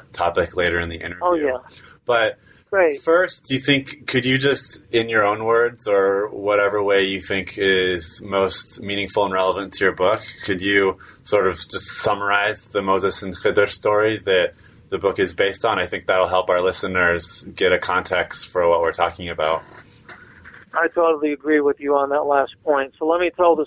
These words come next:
Speaker 2: story briefly. Um, this is a story in the eighteenth chapter of the Quran, verses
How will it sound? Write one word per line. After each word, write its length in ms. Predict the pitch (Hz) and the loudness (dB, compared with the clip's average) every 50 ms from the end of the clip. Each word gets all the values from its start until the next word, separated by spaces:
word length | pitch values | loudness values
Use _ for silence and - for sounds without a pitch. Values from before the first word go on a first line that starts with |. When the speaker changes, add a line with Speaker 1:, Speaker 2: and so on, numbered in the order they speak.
| - - | -6 -4
Speaker 2:
story 480 | - 175 170 165 160 156 156 156 151 - - | 0 2 4 4 4 4 2 0 -2 -4 -2
briefly. 640 | 151 147 147 139 - - 151 151 147 156 156 156 - - - | -2 0 0 -2 -2 2 4 4 6 4 2 -4 -8 -6 -2
Um, 360 | 151 147 147 147 143 143 135 _ _ - - _ _ - - - _ _ - - _ - - - _ - - - - - - - - - _ - - _ _ - | 0 0 0 -2 -4 -10 -12 _ _ -20 -20 _ _ -20 -20 -20 _ _ -20 -20 _ -20 -20 -20 _ -20 -20 -20 -20 -20 -20 -20 -20 -20 _ -20 -20 _ _ -2
this 160 | - 392 349 | 0 0 0
is 160 | - 214 185 185 | 0 -2 -2 0
a 100 | 185 - - | 0 0 2
story 360 | - 196 190 185 180 175 170 | 2 4 4 4 4 2 2
in 100 | 165 160 | 0 -2
the 80 | 160 151 | -4 -2
eighteenth 500 | 160 175 185 - - 220 196 196 190 - _ _ _ - | 0 0 -2 0 0 0 0 0 0 -4 _ _ _ -2
chapter 360 | 180 170 170 170 - 185 180 | 0 0 0 0 -2 -2 0
of 80 | 185 | 2
the 60 | 208 180 | 2 0
Quran, 640 | - 180 190 175 156 139 139 139 139 151 175 180 - - - _ _ _ _ _ - | 0 0 0 0 2 2 2 0 -2 -4 -8 -12 -20 -20 -20 _ _ _ _ _ 0
verses 440 | 160 160 156 - - 175 170 156 | 0 2 0 0 -2 -2 -2 -2